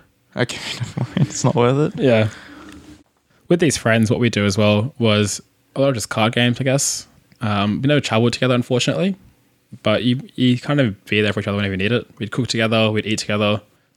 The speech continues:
Speaker 2: So it's like kind of having your own family abroad, and that's where they came, like, you're essentially your brothers, 'cause you can sit there and chat about anything you have in your, on your mind.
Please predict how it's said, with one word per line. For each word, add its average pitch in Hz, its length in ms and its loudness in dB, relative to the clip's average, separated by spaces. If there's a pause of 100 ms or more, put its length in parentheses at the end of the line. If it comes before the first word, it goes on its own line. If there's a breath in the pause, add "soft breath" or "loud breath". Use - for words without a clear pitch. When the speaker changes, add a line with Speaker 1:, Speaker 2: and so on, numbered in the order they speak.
(160)
Speaker 2:
So - 140 -4
it's 120 100 -2
like 131 100 0
kind 139 160 -2
of 107 60 -6
having 117 220 0
your 104 160 0
own 104 120 0
family 104 720 -2
abroad, 98 560 0 (960)
and 104 180 -2
that's 104 140 -2
where 113 80 2
they 104 80 2
came, 98 220 0
like, 92 100 -4 (140)
you're 104 260 -2
essentially 107 300 -2
your 98 60 0
brothers, 98 380 0
'cause - 300 -4
you 104 160 -2
can 104 100 0
sit 113 140 -4
there 107 120 0
and 92 80 -4
chat - 340 -2
about - 180 -4
anything 101 340 -2
you 101 60 -4
have 98 160 0
in 95 140 -2
your, 90 100 -4
on 98 100 0
your 95 80 2
mind. 98 360 2